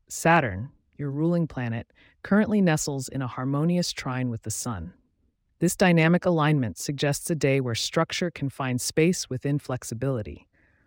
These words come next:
a perfect opportunity for setting intentions for the week ahead. In the realm of interactions with others, Mercury's position hints at clear communication, especially beneficial for those dealing with air signs such as Gemini, Libra, and Aquarius.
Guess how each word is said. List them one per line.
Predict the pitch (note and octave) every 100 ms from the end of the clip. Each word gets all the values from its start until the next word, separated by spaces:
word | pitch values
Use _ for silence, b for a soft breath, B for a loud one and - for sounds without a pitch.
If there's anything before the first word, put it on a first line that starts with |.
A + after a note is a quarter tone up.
| _ -
a |
perfect | - - G3 F#3 -
opportunity | D3 - D3 - C#3 B2+ A2+
for | - B2
setting | - C#3 D#3
intentions | C#3+ - D3 - A2 G#2+
for | - A2+
the | G#2+
week | G#2+ A2
ahead. | G#2 A#2+ G2 - _ _ _ _ _ _ -
In | D#3
the | C#3+
realm | D#3+ G#3 C#4
of | B3
interactions | - F3+ E3 D3 D3+ - D3+
with | C3+ -
others, | D3 C3 F2+ G2+ - - _ -
Mercury's | E3+ - A3+ G3+
position | - D#3+ D3+ - C#3+
hints | D#3 D#3+
at | - -
clear | - D#3+ D3
communication, | - C3 B2 - C#3+ - F2 E2 - b b b
especially | - - E3 - E3
beneficial | C#3+ D3 - F#3 - A#2+
for | - C3
those | C3 B2
dealing | C3 C3 B2
with | A2 -
air | D3+
signs | E3+ - G#2+ F#2+ A2
such | B2 -
as | G#2+
Gemini, | - B2+ D3 C#3 C#3 C#3+ - _ -
Libra, | C3+ C#3+ B2+ B2 -
and | - A2
Aquarius. | - B2+ A2+ E2+ - - -